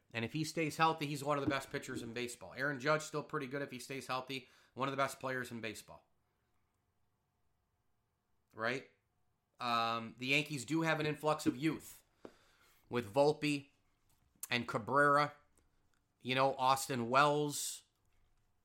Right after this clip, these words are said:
right? Peraza, these kind of guys. The Yankees also making moves for Juan Soto and looking elsewhere. I think they have an opportunity to be,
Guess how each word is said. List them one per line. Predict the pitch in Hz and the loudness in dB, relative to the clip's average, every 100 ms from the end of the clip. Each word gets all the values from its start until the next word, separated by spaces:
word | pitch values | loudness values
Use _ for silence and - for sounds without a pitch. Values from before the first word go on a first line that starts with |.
| _ _ _ _ _ | _ _ _ _ _
right? | 120 131 139 - | 2 2 2 -4
Peraza, | - 127 127 147 147 156 147 - _ _ _ _ _ _ | 0 4 6 4 4 -2 -2 -6 _ _ _ _ _ _
these | 131 139 | -6 -4
kind | - 147 131 | 4 6 6
of | 120 | 4
guys. | 117 92 - - - _ _ _ _ _ _ _ _ _ _ _ 127 | 2 2 -4 -10 -10 _ _ _ _ _ _ _ _ _ _ _ -4
The | 139 | 2
Yankees | 147 175 180 160 | 4 4 2 2
also | 160 165 - | 4 4 2
making | 160 156 156 151 | 0 0 -2 -4
moves | 147 147 156 151 | -4 -2 -4 -4
for | 147 | -6
Juan | 135 143 139 | -2 0 -2
Soto | - 156 160 156 | 0 2 4 4
and | 139 127 | 2 0
looking | 143 147 135 | -2 -2 -2
elsewhere. | 135 160 180 - 117 113 131 - _ _ _ _ - | 0 0 0 -4 -2 -2 -6 -16 _ _ _ _ 0
I | 135 | 2
think | 143 160 151 | 2 -4 0
they | 143 | 0
have | 147 | 0
an | 143 | 2
opportunity | 143 143 139 - 156 151 143 | 2 0 -8 -4 -2 0 -2
to | - | -4
be, | 127 117 160 135 143 | -2 0 2 0 -2